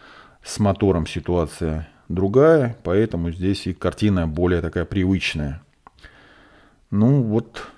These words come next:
такие результаты, интересные, необычные, честно говоря, неожиданные для меня.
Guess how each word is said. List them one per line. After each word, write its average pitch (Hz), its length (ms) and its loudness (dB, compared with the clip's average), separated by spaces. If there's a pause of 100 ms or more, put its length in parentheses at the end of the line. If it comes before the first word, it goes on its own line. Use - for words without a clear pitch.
(520)
такие 113 400 4
результаты, 104 800 2 (140)
интересные, 101 720 -2
необычные, 92 680 -2
честно 92 300 -6
говоря, 92 460 0 (120)
неожиданные 90 880 -2
для 98 160 -4
меня. 98 380 -2